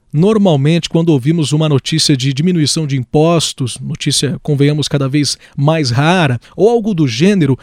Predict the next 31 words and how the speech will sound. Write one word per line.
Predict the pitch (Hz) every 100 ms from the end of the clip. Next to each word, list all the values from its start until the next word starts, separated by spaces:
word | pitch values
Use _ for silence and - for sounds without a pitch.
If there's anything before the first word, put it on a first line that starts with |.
| - -
logo | 202 233
em | 240
seguida | - 165 185 196
surgem | 175 - 180 185 202 202
as | 190 -
compensações, | - - 254 262 202 208 - 214 - 160 156 127 - - -
se | - 160
é |
que | - 143 -
podemos | 160 135 160 175
chamar | - 139 147
assim, | 127 - 156
né, | 143
dos | 147 202
próprios | - - 185 226 208 139
governos, | 147 117 135 143 180 -
das | 143 131
administrações | 135 135 139 135 156 139 - 143 175 - - -
públicas, | 196 220 175 143 123
né, | 160
pra | 220 226
evitar | 226 - 220
perdas | - 170 160 165 165
significativas | 180 165 156 202 180 170 175
de | 170
arrecadação. | 160 175 180 175 180 - - _ _ _
O | 165
senhor | - 269
acredita | 254 - 190 117 - 180 _ 143 123 -
que | -
isso | 180 - 190